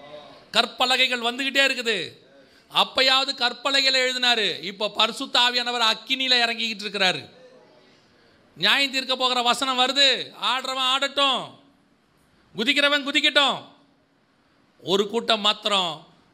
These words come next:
மலையில உட்கார்ந்து தேவனோடு கூட வசனத்தை வாங்கி கொண்டு இருக்கட்டும். அந்த கூட்டம் மட்டும்தான் பிழைக்கும்.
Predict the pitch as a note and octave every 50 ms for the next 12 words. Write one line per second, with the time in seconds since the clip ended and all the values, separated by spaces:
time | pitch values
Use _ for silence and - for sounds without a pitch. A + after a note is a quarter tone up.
0 | _ - D#3 F3+ G3+ A3 A3+ A3 G#3+ G#3 G3+ G3+ - G#3 G3+ G3+ F#3+ F#3+ G#3 G#3+
1 | G#3 G3+ G#3 G3 F#3 F#3+ F#3+ F3+ F3+ F3 - G3 G3 F#3+ F#3+ F3 E3+ E3+ E3 E3+
2 | C#3+ D3 D#3 D3 C#3 C#3 C3 - A#2+ - G#2+ G#2+ - - - - _ _ - -
3 | - - - - - - - - D#3 F3+ F3+ E3+ E3+ F#3+ G3+ G3+ G3 F3+ F3+ F3
4 | - - F3 F#3 F#3 F3 D3+ F3+ E3+ F3 F3 E3+ - - -